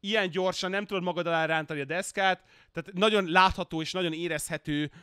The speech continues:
hogy a lány egy kötélre van rakva, mert amúgy nem, tehát nem, nem, sokkal jobban be kell googolni ahhoz, hogy ilyen gyorsan megfordulj. Látjátok, milyen magasan van a felső teste?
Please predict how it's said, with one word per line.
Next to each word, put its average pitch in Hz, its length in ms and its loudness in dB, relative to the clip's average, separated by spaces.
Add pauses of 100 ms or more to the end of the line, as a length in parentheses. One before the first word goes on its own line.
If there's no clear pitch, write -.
(140)
hogy 135 140 -8
a 135 40 -4
lány 147 240 0
egy 139 100 -10
kötélre 165 400 -6
van 135 200 -4
rakva, 151 500 -4 (200)
mert 147 160 -4
amúgy 190 220 -4
nem, 202 340 -4
tehát 170 120 -12 (240)
nem, 139 120 -16
nem, 175 460 -6
sokkal 226 300 -2
jobban 170 200 -2
be 160 100 -2
kell 156 140 -6
googolni 151 400 -4
ahhoz, 139 260 -8
hogy 131 140 -18
ilyen 135 220 -8
gyorsan 143 480 -6
megfordulj. 110 680 -18 (420)
Látjátok, 180 320 -6
milyen 202 160 -2
magasan 202 420 0
van 185 100 -2
a 185 80 0
felső 180 380 -4
teste? 185 440 -6